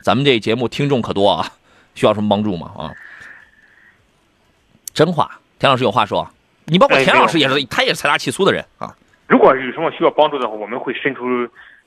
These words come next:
Speaker 2: 帮助的之手。
Speaker 1: 这是真话啊，这是真话。
Speaker 2: 嗯，真事儿，真事儿，
Speaker 1: 对吧？
Speaker 2: 是
Speaker 1: 好吧。
Speaker 2: 绝对真话，这没有任何的，就是虚假的成分。如果真是需要有什么困难需求的话，
Speaker 1: 哎。
Speaker 2: 那我们会
Speaker 1: 对。虽然我们能力有限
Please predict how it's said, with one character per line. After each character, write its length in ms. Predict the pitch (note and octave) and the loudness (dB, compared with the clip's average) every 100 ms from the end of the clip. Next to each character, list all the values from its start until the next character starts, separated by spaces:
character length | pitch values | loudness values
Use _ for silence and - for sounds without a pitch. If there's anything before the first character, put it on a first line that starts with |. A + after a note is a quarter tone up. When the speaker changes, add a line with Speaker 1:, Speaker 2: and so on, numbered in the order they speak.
| _ _ - | _ _ 0
Speaker 2:
帮 200 | G3+ G#3+ | 2 2
助 140 | G3+ | -4
的 80 | A#2+ | -6
之 140 | A2+ A#2+ | -6 -6
手。 240 | A2+ G2 - | -6 -8 -2
Speaker 1:
这 100 | - | 0
是 100 | C3 | 2
真 200 | G#3+ D4 | 2 0
话 120 | - | 0
啊， 240 | F#2+ D2 - _ _ | 0 -2 -8 _ _
这 120 | - A#3+ | -2 0
是 80 | |
真 180 | D#3+ B3+ | 2 0
话。 180 | D4+ - | -2 -2
Speaker 2:
嗯， 20 | - | 2
真 100 | F#3 | 2
事 60 | |
儿， 180 | A#2+ - - | 2 -2 2
真 100 | D#3 | 2
事 60 | |
儿， 100 | A2 - - | 2 -8 -2
Speaker 1:
对 100 | G#2+ | 0
吧？ 80 | |
Speaker 2:
是 80 | E2+ - _ - | 0 -4 _ -4
Speaker 1:
好 100 | F#2+ | -2
吧。 100 | F#2 | 0
Speaker 2:
绝 80 | E3 | 2
对 120 | F#3 | 2
真 140 | D#3+ C3 | 2 0
话， 140 | A#2+ | -2
这 120 | A2 | -2
没 140 | B2+ C3+ | -2 0
有 160 | E3+ B2+ | 2 0
任 160 | D#3 | -2
何 140 | A#2+ B2 | -4 -4
的， 120 | A#2 - - - | -6 -8 -20 -14
就 120 | B2 | -10
是 80 | A2 | -8
虚 160 | - B2+ | -6 -6
假 80 | |
的 80 | A2 | -6
成 160 | G#2 A2+ | -8 -8
分。 140 | A2 | -8
如 120 | A2 | 0
果 80 | C#3+ | 2
真 220 | B2+ D3+ | 4 2
是 400 | C#3 A#2 G#2+ G#2+ | 0 -2 -2 -4
需 260 | G2+ - C#3+ | -8 -6 2
要 160 | B2 G#2+ | 4 2
有 80 | G#2+ - | -4 -2
什 200 | C#3+ F2+ | -2 -2
么 100 | - - | -6 -4
困 180 | D3 | 0
难 140 | B2 G#2 | 0 0
需 140 | - | -2
求 180 | E3 A2 | -4 -2
的 80 | G#2 | 0
话， 60 | G2 | -2
Speaker 1:
哎。 340 | - - - - | -4 -8 -10 -8
Speaker 2:
那 120 | A2 | -4
我 120 | G2+ | -2
们 160 | G#2 F#2 | 0 2
会 120 | A#2+ | 2
Speaker 1:
对。 280 | G#2+ A#2 - - - _ _ _ _ _ - _ _ _ _ _ _ _ - _ | 2 -4 -8 -14 -18 _ _ _ _ _ -20 _ _ _ _ _ _ _ -20 _
虽 240 | - B3 C4 | -2 2 6
然 160 | G#3 | 6
我 80 | F#3 | 4
们 100 | A#2+ | 2
能 140 | A2+ | 2
力 80 | G#3 | 4
有 100 | D#3 | 2
限 280 | - G#3 C4+ | 2 2 0